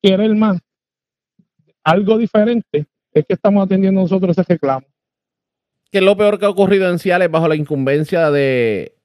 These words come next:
Speaker 2: del que es presidente hoy del partido?
Speaker 1: Mira, yo entiendo que es el poco,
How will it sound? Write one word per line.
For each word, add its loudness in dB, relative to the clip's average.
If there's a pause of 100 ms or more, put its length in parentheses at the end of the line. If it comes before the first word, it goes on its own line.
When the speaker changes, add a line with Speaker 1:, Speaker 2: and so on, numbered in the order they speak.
Speaker 2:
del -4
que 0
es -2
presidente -4
hoy 0
del -2
partido? -6 (1200)
Speaker 1:
Mira, 0
yo 2
entiendo 0
que 0 (600)
es 0
el 0
poco, 0